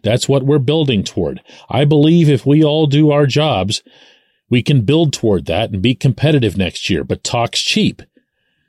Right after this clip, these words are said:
We have to go do it. We have to do the stuff that will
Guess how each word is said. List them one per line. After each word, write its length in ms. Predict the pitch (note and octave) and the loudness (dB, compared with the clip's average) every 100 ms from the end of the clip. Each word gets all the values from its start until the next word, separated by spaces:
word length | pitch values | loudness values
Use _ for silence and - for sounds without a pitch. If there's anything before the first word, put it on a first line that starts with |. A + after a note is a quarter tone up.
| _ | _
We 160 | F#2 G2+ | -2 -2
have 240 | G2 G#2 | 0 -2
to 80 | - | -2
go 220 | B2 D3+ | 0 2
do 260 | C3 F3+ A#2+ | 2 2 2
it. 220 | - - _ _ _ - | -2 -12 _ _ _ -8
We 80 | F2 | -6
have 200 | F#2 G#2 | -4 -2
to 100 | A#2+ | -2
do 260 | A2+ E3 E3+ | 0 2 2
the 100 | B2 | 0
stuff 360 | - A2+ A2+ | -2 -4 -2
that 100 | C3+ | -2
will 240 | B2 B2 | -2 -2